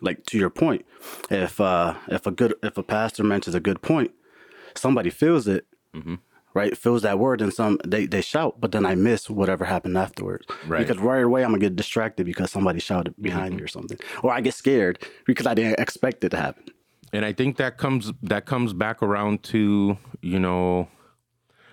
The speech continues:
Speaker 2: how are we conducting our services so that God's word is always at the front?
Speaker 1: Yeah.
Speaker 2: So that you don't get distracted by anything else, you know? How,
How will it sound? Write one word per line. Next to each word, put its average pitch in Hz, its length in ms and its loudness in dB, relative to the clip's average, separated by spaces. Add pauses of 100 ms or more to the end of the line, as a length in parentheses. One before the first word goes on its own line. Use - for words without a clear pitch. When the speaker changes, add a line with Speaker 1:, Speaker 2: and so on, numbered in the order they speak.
(100)
Speaker 2:
how 147 340 0
are 147 80 4
we 127 160 2
conducting 113 560 0
our 98 120 0
services 101 840 -2 (300)
so 90 240 0
that 85 460 -2 (360)
God's 107 380 -2
word 85 520 0 (280)
is 87 180 -4
always 87 720 0 (580)
at 85 160 -6
the - 80 -10
front? - 540 -6
Speaker 1:
Yeah. 95 220 -4 (260)
Speaker 2:
So 92 200 -4
that 87 200 -2
you 98 120 2
don't 104 180 2
get 98 200 -2
distracted 95 600 -4
by 82 180 -2
anything 85 360 -4
else, 73 280 -4
you 76 60 0
know? 69 200 -4
How, 92 200 -2